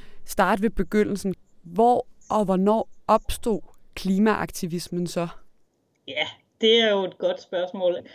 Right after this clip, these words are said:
Speaker 2: Nogle af de nye klimabevægelser, Fridays for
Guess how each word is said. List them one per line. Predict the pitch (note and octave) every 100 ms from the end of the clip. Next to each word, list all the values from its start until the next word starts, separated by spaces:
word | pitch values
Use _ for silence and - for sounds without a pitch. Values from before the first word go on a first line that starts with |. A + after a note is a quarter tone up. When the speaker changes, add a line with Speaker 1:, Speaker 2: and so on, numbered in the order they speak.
| - - - _ _ _ _ _ _
Speaker 2:
Nogle | - G#3 A#3+ C#4+
af |
de | A3+
nye | G3+ G#3+ B3+ C#4+ - - -
klimabevægelser, | - G#3+ A3 A#3+ A#3 A3+ F#3+ G3 F#3+ A3+
Fridays | G3 G3+ G3 G3+ G#3+
for | G#3+